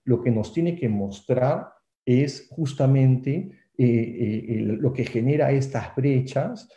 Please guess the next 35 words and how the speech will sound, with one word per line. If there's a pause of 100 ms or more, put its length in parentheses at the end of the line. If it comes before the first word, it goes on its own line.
(140)
que
no
solamente
no,
no
se
invierte
necesariamente
en
cierre
de
brecha
los
recursos
la
gen-, (220)
que
genera
la
minería, (320)
sino
que
los
presupuestos
que
se
aprueban (360)
no,
eh,
se
invierten,
este,
de
manera
adecuada.